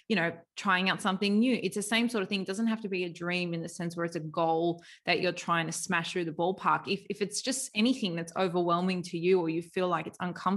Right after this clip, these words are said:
then this is such a good way to do it. You just compartmentalize it, put your energy on the next thing, which is really the one thing you can control. You can't control what's gonna happen in a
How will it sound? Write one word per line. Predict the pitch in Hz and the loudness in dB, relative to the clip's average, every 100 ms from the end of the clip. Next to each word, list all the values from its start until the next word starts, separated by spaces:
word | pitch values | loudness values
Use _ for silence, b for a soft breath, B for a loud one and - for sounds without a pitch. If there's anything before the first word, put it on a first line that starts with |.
| 196 226 139 151 - B B - | 0 -4 -2 -6 -8 B B 0
then | 190 | 4
this | 214 | 4
is | 247 240 | 2 0
such | 208 202 | 0 0
a | |
good | 175 185 | 0 0
way | 165 160 | 2 0
to | 156 | 0
do | 170 170 | -2 -2
it. | 104 | -2
You | - | -2
just | 208 208 - - | -2 -4 -12 -2
compartmentalize | 202 196 240 240 196 185 185 170 170 | 0 2 2 2 2 -2 -2 -2 0
it, | 180 165 B B - | -2 -4 B B -4
put | 254 | 0
your | 247 | 2
energy | 208 202 202 202 | 2 2 2 2
on | 185 185 180 | 0 -2 -2
the | |
next | 175 190 190 - | 0 -2 -2 -6
thing, | 170 190 | -2 2
which | 220 208 | 2 4
is | 185 170 | 0 2
really | 185 185 175 | 0 2 2
the | 165 | 0
one | 175 175 | -2 -2
thing | 175 160 | -4 -4
you | 156 | -4
can | 180 160 | -4 -4
control. | 160 156 165 190 | -8 -4 0 2
You | 180 | 0
can't | 196 180 175 | 0 0 -2
control | 170 - 170 | -6 -2 -2
what's | 156 - | -2 -8
gonna | 180 170 | -6 -4
happen | 170 165 170 | -2 -2 -4
in | 165 | -4
a | 160 | -6